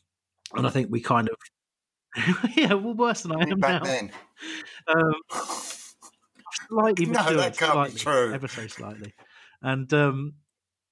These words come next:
Speaker 1: so we, I mean, in this shared house, we, you know, we had a couple of other mates living there as well. Um, and we were, I think we, we decided to have a barbecue or something that day.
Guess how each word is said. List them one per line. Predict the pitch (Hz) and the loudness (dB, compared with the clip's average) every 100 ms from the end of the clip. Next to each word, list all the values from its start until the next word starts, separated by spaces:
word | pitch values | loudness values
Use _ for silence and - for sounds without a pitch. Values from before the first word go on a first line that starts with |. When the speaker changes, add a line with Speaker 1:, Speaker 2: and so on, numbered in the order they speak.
| _ | _
Speaker 1:
so | - 185 160 | -2 4 4
we, | 165 208 208 147 | 4 4 4 0
I | 156 | 0
mean, | 170 165 156 147 - - | 0 2 0 -4 -14 -4
in | 165 | 2
this | 180 | 4
shared | 143 151 120 | 4 4 4
house, | 123 113 - | 2 0 0
we, | 120 120 160 | -2 -2 -6
you | 127 | -4
know, | 98 | -2
we | 113 | -2
had | 110 | -2
a | - _ - | -6 _ -2
couple | 123 - | -2 0
of | 110 | 0
other | 110 | 2
mates | 101 104 98 - | 2 0 0 -4
living | 104 101 | -2 -2
there | 104 98 | -2 -2
as | 101 - | -6 0
well. | 117 113 107 - - - - - _ _ _ | 2 2 0 -10 -20 -20 -20 -20 _ _ _
Um, | 113 107 110 104 107 - | -2 0 0 0 -4 -4
and | 120 | 0
we | 123 131 | 2 4
were, | 120 113 110 110 - - _ _ _ _ - | 2 2 2 0 -4 -14 _ _ _ _ -8
I | - | -2
think | 175 139 | 0 2
we, | |
we | 147 147 151 | 0 0 -2
decided | 147 170 165 147 | 0 4 4 2
to | |
have | 131 | 0
a | 120 | 0
barbecue | 131 127 117 117 - 107 | 2 2 2 -4 -6 -6
or | 98 | -4
something | - - 110 101 95 | -4 -4 -6 -8 -10
that | 95 85 | -10 -10
day. | - 98 | -10 -10